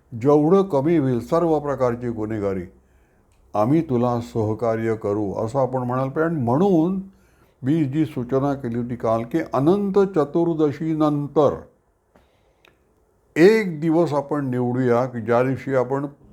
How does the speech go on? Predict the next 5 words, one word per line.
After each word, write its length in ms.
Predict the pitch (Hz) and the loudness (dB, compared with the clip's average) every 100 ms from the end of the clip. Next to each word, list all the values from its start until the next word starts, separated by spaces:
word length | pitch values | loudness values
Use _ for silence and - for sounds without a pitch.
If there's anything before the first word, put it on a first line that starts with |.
| - | -6
प्रगटपणे 960 | 151 156 220 202 180 139 120 110 117 120 | 0 4 4 2 -2 0 -2 -2 -4 -8
पोलिसांविषयी 880 | 123 127 127 143 135 131 120 120 135 | -8 -4 -2 -2 -4 -6 -4 -6 -8
कृतज्ञता 720 | 131 110 - 117 120 113 120 | -8 -10 -8 -8 -6 -2 0
व्यक्त 340 | 110 98 - 107 92 | 0 -2 -6 -12 -10
करू. 180 | 82 | -12